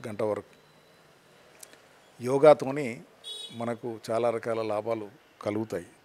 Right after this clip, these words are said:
ఏ, మనం అన్నపానీయాల విషయంలో కానీ, మరి నిద్ర విషయంలో కానీ,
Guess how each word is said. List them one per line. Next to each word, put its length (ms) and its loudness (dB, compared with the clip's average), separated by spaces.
ఏ, 280 -8
మనం 320 -6
అన్నపానీయాల 720 -2
విషయంలో 460 -8
కానీ, 320 -8
మరి 160 -8
నిద్ర 280 -6
విషయంలో 500 -6
కానీ, 320 -10